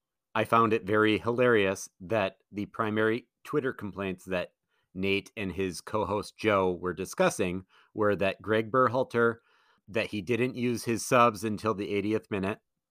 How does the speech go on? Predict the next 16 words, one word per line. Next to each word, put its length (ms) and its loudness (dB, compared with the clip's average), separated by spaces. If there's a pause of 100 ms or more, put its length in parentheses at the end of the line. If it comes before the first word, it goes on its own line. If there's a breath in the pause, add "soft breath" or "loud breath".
(500)
and 200 -2
that 240 0
he 220 -6
didn't 460 -2
adjust 440 -2
his 160 -8
tactics 800 -4
when 220 -2
he 120 -4
should 220 -2
have. 280 -6 (420 soft breath)
And 160 -2
I 80 4
was 180 2
like, 340 6 (640)
"Oh, 280 4